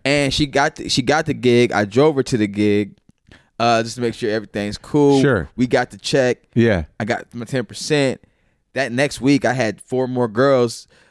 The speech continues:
Speaker 1: that were like, that I'm, like, submitting for shit and driving to places. And I'm, now I'm just, like, now I'm just managing
Speaker 2: And
Speaker 1: these models.
Speaker 2: where, where are you at?
Speaker 1: I'm,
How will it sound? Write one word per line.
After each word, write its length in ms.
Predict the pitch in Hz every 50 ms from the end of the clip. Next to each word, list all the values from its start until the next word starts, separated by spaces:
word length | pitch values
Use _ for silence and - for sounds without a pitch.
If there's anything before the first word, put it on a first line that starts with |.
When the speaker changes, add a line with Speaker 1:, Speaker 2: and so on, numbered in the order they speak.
| _ _ -
Speaker 1:
that 240 | 107 117 113 107
were 100 | 120 120
like, 180 | 117 107 107 107
that 100 | 117 113
I'm, 100 | 117 120
like, 220 | 120 110 104 -
submitting 480 | - - 117 101 110 127 131 - 131 120
for 120 | - 123
shit 460 | 113 - - 135 127 123 123 117 - _ -
and 120 | 113 107
driving 460 | - - 117 107 113 123 123 123 127 127
to 140 | 120 - -
places. 520 | - - 143 135 127 - - 127 120 110 - _
And 140 | - 113 131
I'm, 200 | 147 151 151 147 -
now 240 | 127 139 147 156 165
I'm 80 | 170 160
just, 140 | 135 - 147
like, 260 | 143 127 - - - _ _ _ _ _ -
now 140 | 120 139 170
I'm 100 | 170 147
just 160 | 147 135 131
managing 680 | 113 117 127 160 185 180 147 123 117 113 110 107 110 - _ _ _ _ -
Speaker 2:
And 100 | 135 135
Speaker 1:
these 80 | 123 117
models. 340 | 113 120 135 151 185 196
Speaker 2:
where, 200 | 156 156 165 170
where 160 | 151 127 135 151
are 20 |
you 200 | 156 156 165 170
at? 260 | 180 202 180 - - _ _ _ _ - - - -
Speaker 1:
I'm, 240 | 135 156 160 160